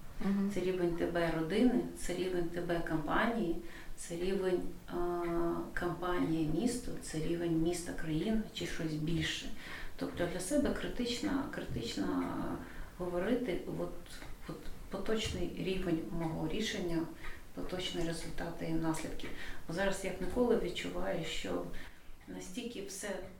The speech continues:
Speaker 2: один від одного за-, взаємозалежен, взаємозалежен,
Speaker 1: Мгм.
Speaker 2: тобто мій успіх — це насправді ваш успіх, да?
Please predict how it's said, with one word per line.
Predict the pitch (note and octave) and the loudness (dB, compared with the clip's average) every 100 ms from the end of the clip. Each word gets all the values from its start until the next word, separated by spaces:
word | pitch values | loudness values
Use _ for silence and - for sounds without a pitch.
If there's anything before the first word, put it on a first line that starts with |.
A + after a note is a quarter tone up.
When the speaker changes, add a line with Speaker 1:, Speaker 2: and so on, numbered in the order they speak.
| - | -10
Speaker 2:
один | F#3+ A3 A3 | -6 0 0
від | E3+ F#3 F3 | 0 -2 -2
одного | G3 F3 E3 D#3+ | 0 0 -2 -2
за-, | D#3+ D#3+ | -4 -4
взаємозалежен, | - G#3+ G#3 G3 F3+ F3 F3+ C4 D4+ - E3 - - - - - - - - - - | -2 0 2 2 0 -2 6 8 8 6 0 -8 -16 -18 -16 -16 -14 -10 -8 -8 -8
взаємозалежен, | - G3 G3 F#3+ F3+ F#3 A#3+ C#4 E3+ | -4 -2 -2 0 4 6 6 6 2
Speaker 1:
Мгм. | - | -4
Speaker 2:
тобто | F3+ - F3 | -6 -6 -4
мій | F3 A3 | 0 2
успіх — | - G#3 - - | 2 0 -2 -4
це | - | -4
насправді | F3+ F3 - F#3+ F3 | -4 -4 0 0 2
ваш | F3 F3 - | 0 0 0
успіх, | E3 - - - - | -2 -2 -4 -4 -2
да? | F#3+ G3 | 0 0